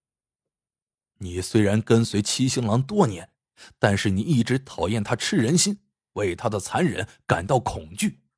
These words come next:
所以为了独吞赃物，为了逃脱干系，为了永远摆脱他，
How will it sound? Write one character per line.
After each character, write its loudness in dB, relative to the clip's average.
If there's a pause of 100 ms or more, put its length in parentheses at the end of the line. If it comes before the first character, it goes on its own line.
(420)
所 0
以 -6 (400)
为 0
了 -4
独 -2
吞 -2
赃 2
物， -4 (220)
为 0
了 0
逃 -2
脱 6
干 0
系， -2 (400)
为 -4
了 -6
永 2
远 4
摆 -4
脱 2
他， -4